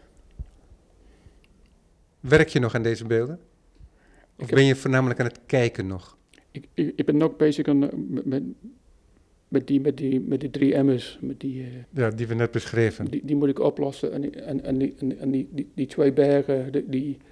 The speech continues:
Speaker 2: misschien probeer ik ze samen te voegen. Want die een is de maal van de andere en dan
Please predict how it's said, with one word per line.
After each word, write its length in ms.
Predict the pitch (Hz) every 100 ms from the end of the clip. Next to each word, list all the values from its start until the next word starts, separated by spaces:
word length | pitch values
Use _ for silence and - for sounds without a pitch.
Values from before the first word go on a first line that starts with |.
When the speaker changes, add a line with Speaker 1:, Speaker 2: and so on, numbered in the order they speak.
| _ - - - - - _ _
Speaker 2:
misschien 440 | 285 208 - 139
probeer 320 | 139 127 139 131
ik 80 | -
ze 120 | 135
samen 400 | - 143 139 135
te 100 | -
voegen. 420 | - 135 131 117 - - _ _ _ _ _ _ _ _ _ _ _
Want 200 | - 131 -
die 220 | 131 -
een 180 | 139 139
is 160 | 131 -
de 60 |
maal 220 | 135 131
van 200 | 131 131
de 80 | 127
andere 460 | 139 143 135 123 123
en 140 | 127
dan 220 | 131 127